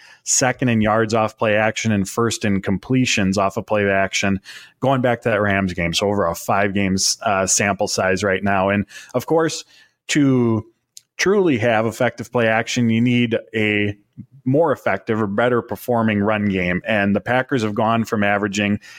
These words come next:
and I know these numbers are slightly skewed 'cause there's the,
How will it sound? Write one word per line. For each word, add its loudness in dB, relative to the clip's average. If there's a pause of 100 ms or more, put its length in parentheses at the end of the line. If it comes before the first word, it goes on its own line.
(160)
and 0
I 0
know 2
these 0
numbers 2
are 2
slightly -2
skewed 0
'cause -2
there's 0
the, 0